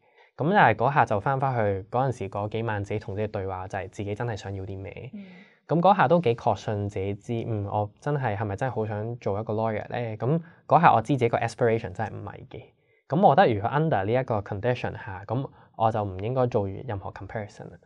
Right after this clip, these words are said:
Speaker 2: 嗯。
Speaker 1: 噉同埋第二就係我覺得而家當你創業 build 個 skill set 呢，同你 build 一個 banker 或者 lawyer 嘅 skill set 會有啲唔同。
Speaker 2: 嗯。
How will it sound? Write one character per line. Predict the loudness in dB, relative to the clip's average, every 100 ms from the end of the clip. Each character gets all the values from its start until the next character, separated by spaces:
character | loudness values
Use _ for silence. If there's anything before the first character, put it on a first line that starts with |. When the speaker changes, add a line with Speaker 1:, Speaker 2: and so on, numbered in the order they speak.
| _ _ _ _ -14
Speaker 2:
嗯。 | -12 -14 -20 _
Speaker 1:
噉 | 0
同 | 2 2
埋 | 2
第 | 0
二 | 0
就 | 0 0
係 | 0
我 | 0
覺 | 0
得 | -2 -4
而 | -8 -8
家 | -6 -4 -4 -4
當 | -2 0
你 | 0
創 | -2 -4
業 | -4 -4
build | 2 2 2
個 |
skill | -4 -6 -4 -4
set | -2 -4 -4
呢， | -8 -10 _ -20 _
同 | -2 -2 -2
你 | -6
build | 0 2 2
一 |
個 | 0
banker | -4 -4 -2 -4 -6 -8 -8 -10 -10 -8
或 | -6 -6
者 | -4
lawyer | -2 2 2 0
嘅 | -4
skill | -6 -4
set | -2 -4
會 | -6
有 |
啲 | -8
唔 | -10
同。 | -10 -12 -14 _ _
Speaker 2:
嗯。 | -20